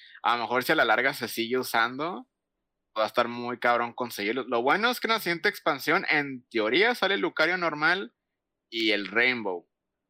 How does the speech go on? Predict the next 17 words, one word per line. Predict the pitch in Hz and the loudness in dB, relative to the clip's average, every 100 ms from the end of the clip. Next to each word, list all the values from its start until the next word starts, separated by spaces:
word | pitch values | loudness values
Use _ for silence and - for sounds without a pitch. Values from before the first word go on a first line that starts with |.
| _ _ | _ _
Pero, | 107 107 107 104 98 | 0 4 4 2 -2
pues, | 101 - | -6 -6
quién | 101 104 | -6 -4
sabe. | 104 95 78 - _ _ | 0 0 0 -8 _ _
Pero | 98 98 98 101 | -4 -2 0 -2
de | 98 104 | -2 -2
momento, | 107 123 151 160 208 | -2 0 -2 0 -2
si | |
lo | 175 120 | -2 -2
quieren | 120 135 | 0 0
comprar, | 110 98 107 127 | -2 -6 0 0
nomás | 117 104 110 | 0 -4 -6
está | - | -4
en | 110 | -2
una | 113 - | -2 -2
cajita. | - - 117 - 104 269 - _ _ _ _ _ _ | -6 -6 -10 -2 -2 -2 -12 _ _ _ _ _ _
Y, | 101 98 95 92 92 90 87 87 82 _ | -16 -12 -10 -10 -10 -12 -14 -18 -20 _